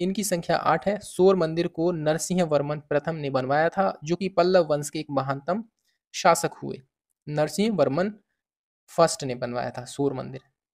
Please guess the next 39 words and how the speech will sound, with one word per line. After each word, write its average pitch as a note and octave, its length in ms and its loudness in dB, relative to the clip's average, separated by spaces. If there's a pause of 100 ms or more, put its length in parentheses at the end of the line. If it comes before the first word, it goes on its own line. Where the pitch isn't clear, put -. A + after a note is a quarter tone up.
(100)
पल्लव G3 280 6
वंश G3+ 180 2
की F#3+ 100 -2
राजधानी D#3+ 400 2
कांचीपुरम D#3+ 520 -4
थी, F3 160 -10
ध्यान D3 280 -8
रखना। E3+ 260 -10 (400)
और E3 220 4
कांची F#3 260 4
के G3 80 0
कैलाश F3 360 4
मंदिर D#3+ 220 -6
का D#3 100 -6
निर्माण D3 380 -4
भी G3+ 260 -4 (500)
जो D3+ 120 -4
है E3 80 -4
नरसिंह E3+ 440 0
वर्मन D#3 360 2
सेकंड G3 480 -2
के E3 100 0
द्वारा B2+ 220 2
करवाया B2 360 -4
गया - 140 -10
था। - 220 -20 (320)
बैकुंठ E3 500 0
पेरुमल E3 360 0
मंदिर D#3 280 -2
कांचीपुरम D#3+ 540 -6
में C3+ 120 -6
ही F#3+ 260 -6 (100)
स्थित - 320 -12
है, - 260 -8 (180)
इसको D3 260 -8
भी G3+ 180 -6 (400)
याद C3 260 -2
रखेंगे - 420 -18
आप। C#3 100 -20